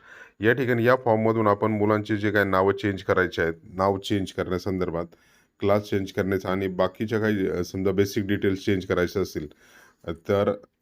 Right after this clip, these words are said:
त्या चेंजेस करण्यासाठी पी-, अ, एसओ थ्री हा फॉर्म दिलेला आहे. त्या फॉर्ममध्ये काय आहे तर ते पाहूयात आपण. हा जो फॉर्म आहे, या फॉर्ममध्ये पाहू शकतो आपण या ठिकाणी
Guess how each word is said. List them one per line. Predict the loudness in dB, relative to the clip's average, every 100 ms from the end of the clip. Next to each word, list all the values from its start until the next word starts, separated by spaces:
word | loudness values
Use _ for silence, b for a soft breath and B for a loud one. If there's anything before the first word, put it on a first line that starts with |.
| _
त्या | -20 -8 2 2
चेंजेस | 2 0 0 0 -2
करण्यासाठी | 0 0 0 0 0
पी-, | -2 -2 -2 -2 -4 b b b b
अ, | 0 4 4
एसओ | 4 2 2 0 2
थ्री | 0
हा | 2 2
फॉर्म | 2 2 2
दिलेला | 2 2 0
आहे. | 0
त्या | 0
फॉर्ममध्ये | 4 4 4 0 -2
काय | 2 2
आहे | 2
तर | -2
ते | -2 2
पाहूयात | 4 4 2 -2
आपण. | -6 -10 -16 _ b b b b b b _ _ _ _ _ _ _ _ _ _ _
हा | -18 -10 4 6 8
जो | 6 6
फॉर्म | 4 6
आहे, | 2 0 -4 _ _ _ 2
या | 4
फॉर्ममध्ये | 4 2 2 2 2 2
पाहू | 4 4
शकतो | 2 -2 0
आपण | 2 2
या | 4
ठिकाणी | 2 2 0 0